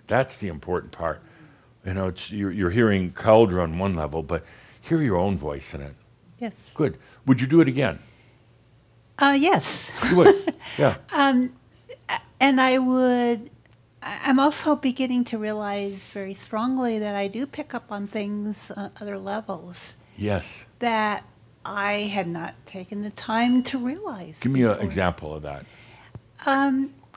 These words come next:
Speaker 2: I have feelings, and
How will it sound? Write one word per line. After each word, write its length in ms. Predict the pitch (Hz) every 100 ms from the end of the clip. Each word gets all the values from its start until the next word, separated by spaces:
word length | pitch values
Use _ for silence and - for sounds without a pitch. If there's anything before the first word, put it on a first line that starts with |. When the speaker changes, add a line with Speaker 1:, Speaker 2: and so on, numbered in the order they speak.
| _ _ -
Speaker 2:
I 120 | 349
have 240 | - 392
feelings, 880 | 392 - 240 240 277 320 370 - - - _ - - _ _
and 180 | 254